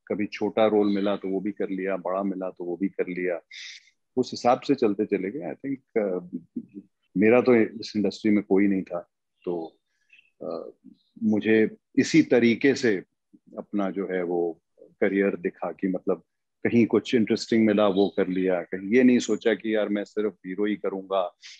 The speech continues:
और फिर उसके बाद दो साल घर पे बैठा रह गया। वो सब चीजें जो हैं वो, वो लग्जरी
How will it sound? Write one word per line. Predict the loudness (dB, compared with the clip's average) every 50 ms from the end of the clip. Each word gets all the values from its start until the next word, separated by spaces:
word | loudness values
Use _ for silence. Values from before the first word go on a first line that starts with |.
| _ -8
और | -6 -2 -2
फिर | -2 -2
उसके | -2 -4 -6 -4 -4 -2
बाद | 0 2 0 0
दो | 0 0 -2 -2
साल | -2 -2 -4 -4 -4
घर | -4 -8 -10
पे | -8 -6 -6 -6
बैठा | -4 -4 -8 -6 -6 -4
रह | -4 -4
गया। | -4 -2 -2 -4 -4 -4 _ _ _ _ _ _ -12 -4
वो | -2 0 0
सब | 0 -2 -6 -6
चीजें | _ 0 0 2 2 2 2
जो | 2 0 0
हैं | 0 0 -2
वो, | -2 -4 -6 -10 -6 -4 -4 -4
वो | -6 -6 -4 -2 0 0 0 -2 -4
लग्जरी | -6 -6 -6 -6 -6 -6 -6 -6 -8 -10 -12